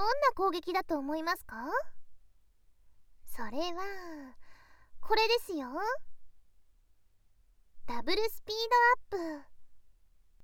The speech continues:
ストップ無効化。乳首攻め追加。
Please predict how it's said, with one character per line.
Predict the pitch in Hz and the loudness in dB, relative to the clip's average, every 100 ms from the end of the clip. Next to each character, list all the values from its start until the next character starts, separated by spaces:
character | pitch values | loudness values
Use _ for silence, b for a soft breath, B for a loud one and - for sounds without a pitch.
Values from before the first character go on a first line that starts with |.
| - | -6
ス | - - | -2 2
ト | |
ッ | 403 466 - | 4 2 -2
プ | 277 | -6
無 | 202 | -6
効 | - 285 349 | -2 2 2
化。 | 349 370 359 - - - - - - - - - - - - - | 2 -6 -6 -10 -12 -12 -18 -20 -18 -16 -14 -14 -14 -10 -2 0
乳 | - | 2
首 | 392 440 415 | 0 2 4
攻 | 453 | 4
め | 415 381 | 0 -4
追 | - 233 294 | -10 -8 -8
加。 | - | -4